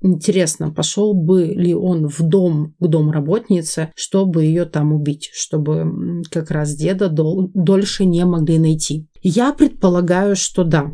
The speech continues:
потому что хоть он открыто и не заметал следы, но он стремился к тому, чтобы его преступления были к-,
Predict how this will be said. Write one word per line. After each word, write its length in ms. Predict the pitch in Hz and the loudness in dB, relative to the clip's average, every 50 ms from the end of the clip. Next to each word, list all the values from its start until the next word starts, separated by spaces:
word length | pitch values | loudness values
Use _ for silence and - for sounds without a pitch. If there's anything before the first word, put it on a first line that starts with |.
| - - - - _ - | -12 -16 -18 -18 _ -4
потому 400 | 180 170 - 220 220 208 190 165 | -4 0 2 2 4 4 4 2
что 320 | - - - - 147 151 - - - - | 0 -4 -4 -8 -10 -10 -12 -20 -20 -20
хоть 400 | - - - - 247 226 214 - - - | -20 -8 0 2 2 2 2 -2 -2 4
он 460 | - 208 208 202 190 180 160 156 - - - | 6 8 8 8 6 6 4 2 -2 -4 -4
открыто 680 | - 185 - - - 226 226 220 208 208 - 165 - - - | -2 -2 -2 0 0 2 4 4 4 4 2 -2 -2 2 4
и 60 | 214 | 6
не 300 | 202 185 185 190 190 180 | 8 8 8 8 6 6
заметал 580 | 156 160 165 175 190 208 202 - 262 262 269 | 2 2 2 2 2 2 2 0 0 2 2
следы, 600 | 262 - - - 247 262 220 220 254 262 277 285 - - _ _ _ - - - - 202 | 0 -2 -2 0 0 0 2 2 2 2 2 0 -4 -8 _ _ _ -20 -18 0 4 6
но 200 | 190 202 202 190 190 | 6 6 6 4 4
он 380 | - 208 185 180 160 156 156 - _ - | 4 4 6 6 2 0 -4 -8 _ -8
стремился 680 | 147 - - - 180 190 190 190 185 175 160 - - 175 | -6 -6 -2 2 4 6 6 6 6 4 2 -2 -4 -4
к 100 | 156 - | -6 -10
тому, 460 | - - 175 165 170 185 240 302 320 320 | -2 0 2 2 4 4 4 2 2 0
чтобы 500 | - - - - 208 185 180 160 170 180 | -4 -6 -2 0 2 2 2 4 2 2
его 360 | 165 170 196 185 185 190 165 | 4 4 2 4 4 2 2
преступления 1000 | 160 - - 165 156 - - - 156 151 - 175 185 214 254 277 269 214 190 175 | 2 0 0 0 0 -2 -2 -4 -4 -2 2 2 2 4 4 4 4 4 4 2
были 340 | 170 156 180 190 214 214 202 | 2 2 4 4 4 4 4
к-, 240 | - - - - - | 2 0 -6 -8 -8